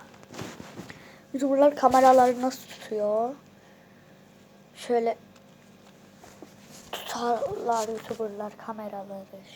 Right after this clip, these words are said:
Şöyle kollarını şöyle geçirip böyle tutarlar.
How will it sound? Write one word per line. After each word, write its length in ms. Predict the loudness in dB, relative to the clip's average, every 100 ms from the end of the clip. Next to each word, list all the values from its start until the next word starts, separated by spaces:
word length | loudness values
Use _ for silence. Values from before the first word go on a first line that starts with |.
| -20 -20 -16
Şöyle 180 | -14 -14 -16 -20 _ _ _ -20 -20 -20 -20 _ -20 -16 -10
kollarını 440 | -6 -4 -4 -8 -12
şöyle 280 | -10 -10
geçirip 800 | -8 -10 -10 2 6 6 4 4
böyle 220 | 4 4 2
tutarlar. 920 | -4 -8 -4 -4 -2 -2 -2 -4